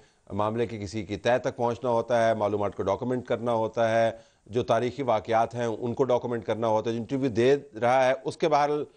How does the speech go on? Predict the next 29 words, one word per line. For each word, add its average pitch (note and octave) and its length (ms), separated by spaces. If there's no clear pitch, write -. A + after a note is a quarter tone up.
मकासद C3+ 300
मुख्तलिफ C3 400
हो A2 100
सकते G#2+ 220
हैं। A2+ 60
तो B2+ 60
आप B2 180
ये D3 80
फरमा B2+ 340
रहे B2+ 100
हैं B2+ 80
कि B2 60
शेख A2+ 220
रशीद C3 280
का C3+ 100
जो B2+ 80
मकसद A2+ 260
था A#2 220
वो A2+ 160
अपनी A#2+ 460
सियासत C#3+ 520
को D#3 160
बुनियादी B2+ 260
तौर C3 100
पर B2+ 100
बचाना A2+ 320
था। A#2+ 120
क्या D3 260
ये, E3 340